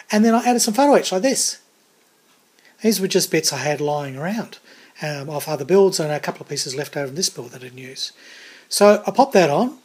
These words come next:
and gave it a quick coat of, uh, German Cremwise,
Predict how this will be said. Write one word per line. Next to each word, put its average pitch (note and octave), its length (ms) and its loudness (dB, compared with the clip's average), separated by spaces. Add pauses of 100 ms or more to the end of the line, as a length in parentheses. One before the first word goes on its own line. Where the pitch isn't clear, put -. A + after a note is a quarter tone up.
(140)
and F3 400 -2 (1300)
gave G#3+ 260 2
it E3+ 80 6
a C#3 200 -4
quick - 340 -6
coat G3+ 380 -2 (1400)
of, D3+ 340 -2
uh, D3 260 -4 (240)
German D3+ 560 -8 (180)
Cremwise, G3 760 -6